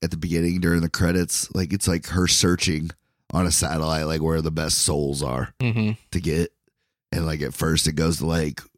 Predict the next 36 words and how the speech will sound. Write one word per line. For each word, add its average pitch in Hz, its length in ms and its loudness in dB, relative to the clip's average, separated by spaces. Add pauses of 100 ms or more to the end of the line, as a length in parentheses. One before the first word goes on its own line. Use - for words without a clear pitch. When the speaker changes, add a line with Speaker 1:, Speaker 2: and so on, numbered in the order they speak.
(200)
Speaker 1:
Vatican 78 420 0
City. 80 340 0
It's, 78 140 -2
like, 73 220 -2
not 76 260 0
many, 76 280 -2
lo-, 78 260 -2
not 73 240 -2
many 73 220 -2
to 73 80 -4
get 76 280 -2
or 78 120 2
whatever. 80 320 -2
And 73 100 -4
then 78 100 -4
it 71 80 -6
goes 78 300 -2
to 76 360 -2 (460)
Speaker 2:
Oh, 175 460 4 (140)
I 160 120 4
meant 208 200 2
to 156 80 2
say, 147 340 4
like, 113 420 2
this 131 240 2
is, 127 200 2
uh, 113 520 0
this 139 180 2
is 104 140 -4
way 139 280 2
at 104 40 4
the 101 60 0
beginning 101 300 0
of 92 40 -4
the 95 60 -4
movie. 101 240 -2